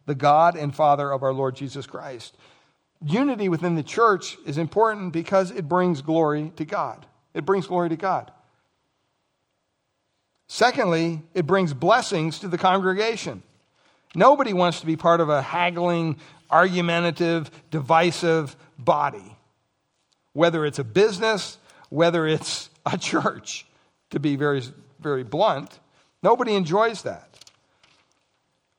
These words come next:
Um, that's not something that is e-, enjoyable to be around when everybody's fighting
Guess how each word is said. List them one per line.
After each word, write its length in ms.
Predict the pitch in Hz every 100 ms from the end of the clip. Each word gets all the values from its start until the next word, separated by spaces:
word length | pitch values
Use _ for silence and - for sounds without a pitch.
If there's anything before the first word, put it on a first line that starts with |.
| -
Um, 260 | 151 147 151
that's 220 | 180 -
not 200 | 202 196
something 480 | 208 196 175 185 175
that 180 | 165
is 360 | 160 151 - - _ _
e-, 140 | - 151 170
enjoyable 600 | 160 147 190 202 175 160
to 120 | 147 160
be 220 | 180 196
around 300 | 147 117 123
when 120 | 131
everybody's 480 | 151 180 156 139 -
fighting 540 | - 165 170 151 139